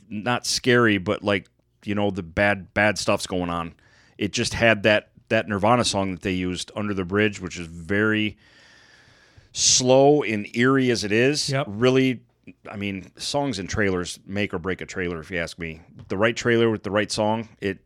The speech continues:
Speaker 1: it blows up. And I thought this trailer was amazing as far as trailers go.
Speaker 2: Yeah, I, I liked it.
Speaker 1: Yeah.
Speaker 2: I liked it. I mean, there's still a lot of room for him to go wrong, but, uh, hopefully they
Speaker 1: Absolutely.
Speaker 2: don't. Hopefully they don't. But, I mean,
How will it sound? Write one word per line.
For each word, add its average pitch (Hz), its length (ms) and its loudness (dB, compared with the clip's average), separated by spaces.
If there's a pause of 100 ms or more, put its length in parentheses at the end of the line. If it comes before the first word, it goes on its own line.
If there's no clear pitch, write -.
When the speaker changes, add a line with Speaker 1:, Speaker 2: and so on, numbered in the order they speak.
(120)
Speaker 1:
it 92 240 -10
blows 90 260 0
up. 76 220 -12 (300)
And 98 140 -4
I 98 80 0
thought 92 220 -4
this 101 140 -6
trailer 95 320 0
was 85 300 -4 (540)
amazing 95 520 -4
as 110 140 -6
far 123 180 6
as 104 80 2
trailers 98 400 4
go. 78 220 -8 (200)
Speaker 2:
Yeah, 214 220 4
I, 214 340 -4
I - 20 -2
liked 220 260 0
it. - 320 -8
Speaker 1:
Yeah. 214 140 4
Speaker 2:
I 196 40 6
liked 185 200 0
it. 202 80 -2
I 202 60 4
mean, 214 300 0 (320)
there's 190 140 -2
still 226 240 4
a - 20 4
lot 196 160 4
of 190 80 2
room 190 180 -2
for 185 140 2
him 180 80 0
to 165 80 -2
go 170 140 2
wrong, 160 380 0 (120)
but, 165 280 0
uh, 170 100 -6
hopefully 180 360 2
they 156 100 2
Speaker 1:
Absolutely. 175 500 4
Speaker 2:
don't. - 140 -16
Hopefully 175 260 0
they 165 120 2
don't. 151 320 -2
But, 156 240 0
I 156 140 -4
mean, 160 360 -4